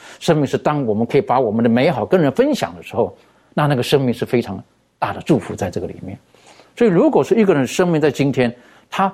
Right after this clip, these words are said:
他面对的，他都觉得说是很不多，很多的不公平啊，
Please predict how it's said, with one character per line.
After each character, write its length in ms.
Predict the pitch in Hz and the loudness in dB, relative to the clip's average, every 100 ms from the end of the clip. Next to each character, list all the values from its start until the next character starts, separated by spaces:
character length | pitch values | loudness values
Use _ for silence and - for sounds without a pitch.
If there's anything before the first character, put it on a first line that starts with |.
| - | -4
他 140 | - | -2
面 260 | 220 269 208 | 2 4 4
对 100 | 202 | 4
的， 80 | 151 | 2
他 140 | 175 | 2
都 100 | 208 | 2
觉 160 | - 175 | 2 2
得 120 | 143 | 2
说 120 | 190 | 2
是 80 | 180 | 0
很 160 | 117 120 | 0 0
不 80 | |
多， 120 | 196 170 180 | 2 0 0
很 140 | 110 | 0
多 120 | 202 | 2
的 60 | 160 | 2
不 140 | 156 | 0
公 180 | 185 196 | 0 0
平 180 | 147 139 | 2 0
啊， 160 | 156 | 0